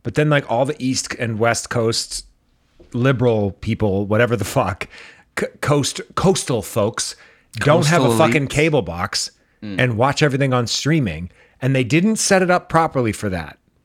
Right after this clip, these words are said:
Speaker 1: They had it, like, where, like, okay, if it's a three-year-old, three-year-old season, you can watch it on,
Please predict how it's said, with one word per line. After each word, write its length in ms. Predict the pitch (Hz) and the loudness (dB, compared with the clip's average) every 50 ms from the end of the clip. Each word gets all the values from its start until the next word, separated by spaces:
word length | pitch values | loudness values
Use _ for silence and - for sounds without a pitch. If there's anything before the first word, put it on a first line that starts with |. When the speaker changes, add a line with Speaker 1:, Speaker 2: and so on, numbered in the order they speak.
| _ | _
Speaker 1:
They 100 | - 131 | -2 0
had 220 | 123 147 165 185 190 | 2 2 2 2 0
it, 100 | 196 160 | 0 0
like, 160 | 165 139 - | 0 0 2
where, 160 | 131 135 131 123 | 2 0 2 2
like, 220 | 123 123 - - | 2 0 0 2
okay, 340 | 165 202 - - 160 147 139 | 0 0 2 2 0 2 2
if 120 | 127 - - | 0 -2 -4
it's 140 | - - | -8 -10
a 40 | - | -10
three-year-old, 640 | - - 185 202 202 196 170 139 127 123 113 - - | -4 -2 0 2 4 4 6 6 4 2 0 -4 -2
three-year-old 600 | - 170 185 190 170 151 143 135 127 120 120 101 | 0 0 2 2 4 4 4 4 4 2 2 0
season, 400 | - - 131 123 117 101 117 120 | -2 -2 -2 -2 -2 -2 -2 0
you 100 | 131 147 | 0 0
can 140 | - 139 123 | 0 0 0
watch 280 | 131 131 131 127 - | 2 2 2 0 -2
it 60 | 123 120 | -2 -2
on, 280 | 117 117 110 110 - | -2 -2 -4 -6 -8